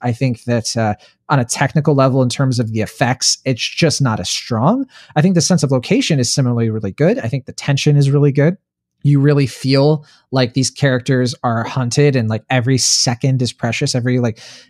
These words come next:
um, y-, you have to, like, hit these codes perfectly to make something happen. All that stuff really works. But when the water effects, some of the explosion effects, it's a little shoddy. I think the, the budget, uh,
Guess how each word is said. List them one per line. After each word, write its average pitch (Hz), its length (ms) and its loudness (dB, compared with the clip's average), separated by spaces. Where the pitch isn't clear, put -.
um, 117 480 0
y-, 156 180 -8
you 147 120 4
have 143 120 2
to, 143 100 0
like, 120 260 -2
hit 151 300 -2
these 135 180 2
codes 127 340 0
perfectly 147 580 -2
to 147 120 -2
make 123 140 -2
something 117 260 -4
happen. 127 420 -2
All 147 140 4
that 147 140 4
stuff - 200 -2
really 120 160 0
works. 120 260 -4
But 143 320 2
when 156 320 0
the 147 120 4
water 139 460 2
effects, 180 440 0
some - 200 0
of 151 80 2
the 156 80 0
explosion 151 640 0
effects, 143 440 -2
it's 180 180 2
a 202 60 2
little 160 280 2
shoddy. 135 520 0
I 131 100 2
think 143 380 0
the, 127 420 2
the 139 100 0
budget, 139 560 0
uh, 117 280 -2